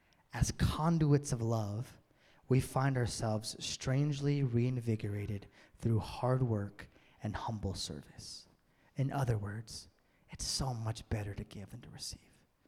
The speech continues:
And you realize that as you're able to be more generous, it actually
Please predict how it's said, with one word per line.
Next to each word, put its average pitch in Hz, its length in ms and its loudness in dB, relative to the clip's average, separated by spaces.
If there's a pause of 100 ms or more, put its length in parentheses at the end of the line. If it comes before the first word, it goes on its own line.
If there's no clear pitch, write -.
(420)
And 139 140 6
you 143 60 8
realize 139 320 6
that - 180 0
as 127 240 2
you're - 140 -4
able 123 260 2
to - 160 -4
be 117 160 0
more 113 180 -2
generous, 117 520 -4 (340)
it - 60 -8
actually 135 420 -4